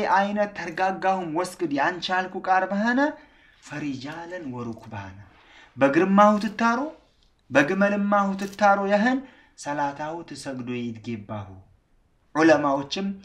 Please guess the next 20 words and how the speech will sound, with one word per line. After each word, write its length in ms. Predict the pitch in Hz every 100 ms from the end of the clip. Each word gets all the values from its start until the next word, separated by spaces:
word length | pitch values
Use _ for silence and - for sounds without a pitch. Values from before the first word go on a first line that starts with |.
| _ _
ባቡ 420 | 113 147 165 156 175 208 214 _ _ _ -
ሰላትል 580 | 139 147 139 135 156 170 - _ _ -
ኸውፊ 400 | 156 160 135 - 135 - -
በወበር፣ 520 | 127 131 127 135 196 196 - _ _ -
ያኒ 200 | 147 165 143
በፍርሃት 460 | 156 165 160 165
ሰዓት 380 | - 180 170 220 - _ _ -
ሰላት 380 | 165 180 196 175
በምን 340 | 135 185 214
አይነት 360 | 208 196 175 165
ወስግድ 380 | 165 165 - 151
እንዳነብነ 680 | 143 139 135 135 143 151 208 240 233 - _ _ -
በወበር 580 | 127 156 147 151 196 220 - - _ _
ተፍቂህ 440 | 147 143 196 190 165
ይቀረሰም 580 | 170 151 139 151 190 170
በሐዲስ 460 | 139 170 190 233 - - _ -
ባብ 260 | 123 143
የራሰውታን 640 | 131 123 120 123 113 120 113
አወነውነም 600 | 113 113 110 110 110 101
ባይቱ። 260 | 104 98